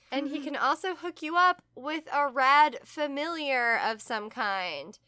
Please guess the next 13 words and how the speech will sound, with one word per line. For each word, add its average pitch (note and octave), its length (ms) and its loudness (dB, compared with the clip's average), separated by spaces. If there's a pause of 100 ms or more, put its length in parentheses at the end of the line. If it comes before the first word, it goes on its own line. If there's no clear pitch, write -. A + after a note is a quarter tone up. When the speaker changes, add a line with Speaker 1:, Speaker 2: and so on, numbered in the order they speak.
(320)
Speaker 1:
So C4 300 -2
he D4 120 -4
can D4+ 180 -6
get D4 140 -4
you C#4+ 120 -6
some C#4+ 380 -4
animal C#4 500 -2
familiar C4+ 720 -6
if A3+ 160 -8
you're B3 160 -10
really B3+ 380 -8
feeling, A#3+ 560 -8
like, A3+ 260 -6